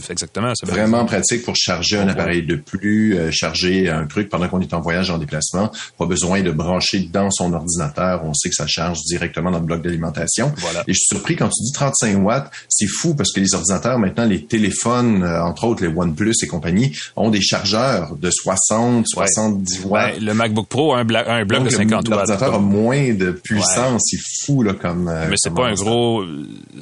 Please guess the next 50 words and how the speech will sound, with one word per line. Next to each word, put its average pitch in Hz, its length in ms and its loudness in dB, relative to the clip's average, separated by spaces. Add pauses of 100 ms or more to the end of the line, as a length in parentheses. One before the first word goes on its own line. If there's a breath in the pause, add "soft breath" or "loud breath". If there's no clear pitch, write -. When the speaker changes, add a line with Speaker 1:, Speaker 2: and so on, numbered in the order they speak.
(260)
Speaker 1:
c'est - 180 0
moins 156 200 4
un 139 100 2
enjeu 120 520 0
parce 107 160 -2
que 123 80 0
la 107 40 2
batterie 104 220 0
déjà 120 160 2
assez 113 200 0
grosse, 120 200 2
que - 80 -2
t'as 101 140 0
beaucoup 95 120 -6
d'autonomie, 110 360 0
puis - 180 -4
le 95 80 2
temps, 120 160 0
tu 107 160 -2
sais, 104 160 0
Speaker 2:
Exactement. 107 340 0
Speaker 1:
ça - 160 0
se - 80 -2
recharge 127 280 2
pendant 117 100 2
que 110 60 0
Speaker 2:
Exactement, 127 100 2
Speaker 1:
tu 117 80 2
Speaker 2:
c'est 104 60 2
pas 117 180 2
Speaker 1:
travailles. 101 180 -2
Speaker 2:
un - 160 -20 (220 loud breath)
Speaker 1:
C'est - 160 -4
pas - 80 0
la 120 120 2
même, 110 200 2
c'est - 80 -4
pas 135 60 -2
aussi 127 180 -2
critique, - 400 -6
en 82 60 -8
fait, - 140 -12
effectivement. 98 600 -2 (140)
Speaker 2:
Mais 95 160 2
c'est - 160 0
fou 127 180 0
qu'Apple 104 560 2
choisisse 98 680 0
d'avoir 92 280 0
un, 87 160 0